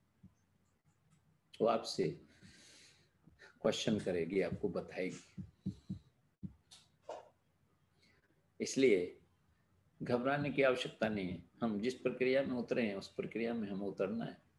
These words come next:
और प्रतीक्षा करनी है। उन सूत्रों पे जो आज मैंने जिनकी चर्चा की उसे अपने जीवन में उतारने का आप प्रयास करेंगे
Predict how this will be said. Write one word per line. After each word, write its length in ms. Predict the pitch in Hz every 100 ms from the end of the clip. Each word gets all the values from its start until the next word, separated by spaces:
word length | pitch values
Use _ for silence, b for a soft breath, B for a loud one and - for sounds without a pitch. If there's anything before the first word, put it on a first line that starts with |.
| _ _ _ -
और 80 | 85
प्रतीक्षा 500 | 92 - 107 - -
करनी 320 | 98 - -
है। 200 | - - _ - 156 - - _ b b b
उन 100 | 131
सूत्रों 480 | 135 160 156 185 180
पे 120 | 180
जो 140 | 143 139
आज 260 | 131 127
मैंने 260 | 135 131 123
जिनकी 320 | 117 113 113
चर्चा 380 | 104 104 - 139
की 200 | 139 123
उसे 220 | 107 -
अपने 260 | 110 117 107
जीवन 260 | 110 117
में 140 | 117 113
उतारने 420 | 101 117 113 110
का 120 | 98
आप 60 | 98
प्रयास 360 | - 101 98
करेंगे 460 | - 95 90 82